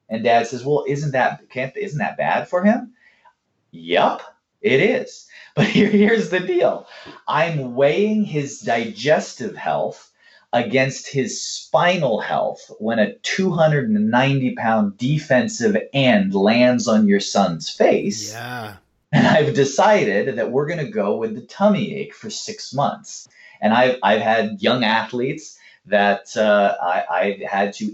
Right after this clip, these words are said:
Speaker 1: in basically an off season, put thirty-five pounds on,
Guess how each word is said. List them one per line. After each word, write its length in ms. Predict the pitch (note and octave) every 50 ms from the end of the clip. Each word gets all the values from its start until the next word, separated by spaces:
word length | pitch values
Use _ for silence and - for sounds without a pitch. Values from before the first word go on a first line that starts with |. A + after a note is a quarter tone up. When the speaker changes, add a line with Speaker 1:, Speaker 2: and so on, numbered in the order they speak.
| -
Speaker 1:
in 220 | C3 B2+ B2+ A#2+ G#2+
basically 760 | A2 G#2+ A#2+ C3 B2+ - C#3+ C3+ - B2+ B2+ B2 A#2+ - -
an 240 | G#2+ A2+ B2 C3 C3
off 420 | B2 - - C3+ D3+ D#3 D#3 D#3
season, 640 | - - - A2+ G#2 F#2+ F#2 F#2+ F#2 F#2 G#2+ C3+ C#3+ - - - _ _ _
put 320 | - C#3 - - - - -
thirty-five 760 | F2+ F#2+ A2 A#2+ A#2+ A#2 - - G#2+ A#2 A#2+ B2+ B2 -
pounds 460 | - - A2 G#2 C#3+ E3+ F3 D#3 - -
on, 260 | - - - -